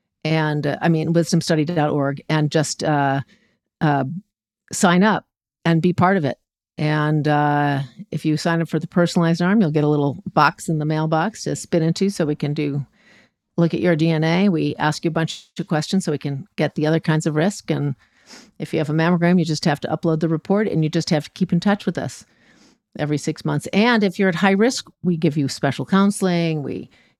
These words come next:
give you suggestions. We connect with your primary care provider. So it's, you know, our goal is to reduce the risk of breast cancer as well as find it as early as possible. Uh, so it's super, super important, and it's a, it's a really important opportunity, and everyone can participate.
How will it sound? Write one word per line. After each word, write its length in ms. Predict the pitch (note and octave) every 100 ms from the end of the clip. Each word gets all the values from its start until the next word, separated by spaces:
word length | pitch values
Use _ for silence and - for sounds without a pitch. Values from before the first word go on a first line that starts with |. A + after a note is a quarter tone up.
| -
give 160 | D#3
you 80 | C#3
suggestions. 800 | - - A3+ A3 - G#3 F#3+ F#3+
We 80 | D3
connect 320 | D#3 C#3+ -
with 140 | B2
your 140 | C3 A2+
primary 420 | - C#3 C3+ B2+
care 320 | - A3 G3+
provider. 580 | - G3+ F#3+ F3+ F3+ E3 D#3+
So 400 | - F#3 E3+ E3+
it's, 320 | - F3 - - - _ -
you 60 | F#3+
know, 60 |
our 120 | F#3+
goal 320 | F3+ G#3 G#3 -
is 220 | F#3 F3
to 160 | - F#3+
reduce 640 | G3 F#3 D3 G3+ A3+ -
the 140 | F3+
risk 320 | C#3+ C#3+ - D3
of 100 | C#3
breast 240 | C3+ -
cancer 540 | C#3 C#3 - C3+ B2+ - _ _ _ _ -
as 240 | F3 E3+
well 220 | F3 E3+ E3
as 180 | D3
find 360 | - E3 D#3+ D#3
it 140 | C#3+ -
as 240 | D3 C#3+
early 300 | C#3+ C#3 C3
as 100 | B2
possible. 640 | - B2+ A#2 - - - - _ _ _ _ _ _ _ C3
Uh, 180 | B2+
so 140 | C3+ D#3+
it's 140 | D3+
super, 580 | - G#3+ G3 F3+ E3+ - -
super 320 | - G#3+ F3
important, 440 | E3 - F#3 E3
and 120 | D#3
it's 100 | D3+
a, 220 | D#3+ D3 -
it's 180 | D#3 F3+
a 60 |
really 300 | E3 G#3 G3
important 500 | E3+ - F#3+ E3+ D3+
opportunity, 600 | D3 C#3 C#3 - D3 C3+
and 100 | B2+
everyone 420 | B2+ D3+ D#3 D3 C#3
can 140 | C3+
participate. 680 | C3+ A2+ A2+ - - -